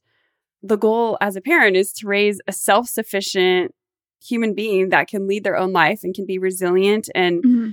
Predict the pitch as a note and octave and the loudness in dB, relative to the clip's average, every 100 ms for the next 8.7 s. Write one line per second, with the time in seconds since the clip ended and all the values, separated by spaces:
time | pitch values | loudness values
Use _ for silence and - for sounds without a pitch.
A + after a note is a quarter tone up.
0 | - _ G#3+ G3+ G#3 G#3+ G#3 G3+ F3+ F3+ | -10 _ -4 -2 0 2 4 4 4 4
1 | G3 A3 F#3 F#3 G#3+ G#3 G3+ - F#3 F#3 | 4 4 2 2 2 4 4 2 -2 0
2 | G#3 G#3+ G#3+ - F#3+ F#3+ F#3+ F#3 - - | 2 2 0 -2 0 2 2 0 -4 -4
3 | G3 F3 D3+ G#3 - A#3 A3+ G#3+ G3 F#3+ | -2 0 -2 -4 -8 -6 2 2 2 2
4 | F3+ F3+ G3+ G3 F#3 F#3+ F#3+ F#3+ F#3 G3 | 2 2 2 2 0 0 0 0 0 0
5 | F#3 F3+ F#3+ - - _ - A3+ A3 C#4+ | 2 2 0 -6 -20 _ 0 0 0 -2
6 | E4 A3+ G3+ - - A3 A3 A#3 B3 C4+ | 0 2 0 -2 -4 -4 0 0 0 2
7 | A3 F3 F#3+ G#3 F#3+ - F3+ D4 D#4+ - | 0 0 0 0 -2 -2 0 0 -2 -6
8 | - - - G3+ - - | -6 -4 -4 -6 -6 -8